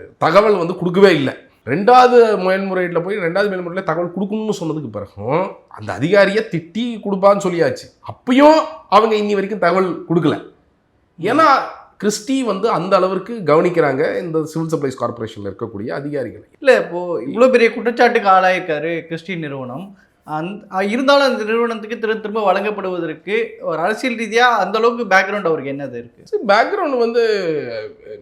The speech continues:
Speaker 1: நல்ல உயர் மட்டத்துல இருக்கக்கூடிய பல அரசியல்வாதிகள் அவங்களோட ஒரு நல்ல கூட்டு சதியில இருக்கிறாங்க. இன்னைக்கு உதாரணத்துக்கு இப்ப சுதாதேவி ஐ ஏ எஸ் எடுத்துட்டீங்கன்னா, சுதாதேவி ஐ ஏ எஸ் கிறிஸ்டி குமாரசாமியோடைய,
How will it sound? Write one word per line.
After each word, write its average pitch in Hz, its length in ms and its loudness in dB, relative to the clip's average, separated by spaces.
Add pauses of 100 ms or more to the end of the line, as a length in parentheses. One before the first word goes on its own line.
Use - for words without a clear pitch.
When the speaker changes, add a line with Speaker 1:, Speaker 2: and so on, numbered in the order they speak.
Speaker 1:
நல்ல 151 300 -4
உயர் 165 360 -2
மட்டத்துல 175 380 -4
இருக்கக்கூடிய 151 440 -6
பல 139 260 0
அரசியல்வாதிகள் 117 880 -4
அவங்களோட 139 520 0
ஒரு 135 120 -2
நல்ல 123 220 -2
கூட்டு 123 280 -6
சதியில 101 380 -4
இருக்கிறாங்க. 85 340 -12
இன்னைக்கு 156 200 -4
உதாரணத்துக்கு 165 400 -2
இப்ப 139 100 -10
சுதாதேவி 156 560 -2
ஐ 135 180 -4
ஏ 139 100 -2
எஸ் 117 220 -8
எடுத்துட்டீங்கன்னா, 90 640 -18
சுதாதேவி 156 680 -4
ஐ 143 120 -6 (100)
ஏ 147 160 -8
எஸ் 135 300 -10 (800)
கிறிஸ்டி 147 400 -8 (180)
குமாரசாமியோடைய, 104 1000 -8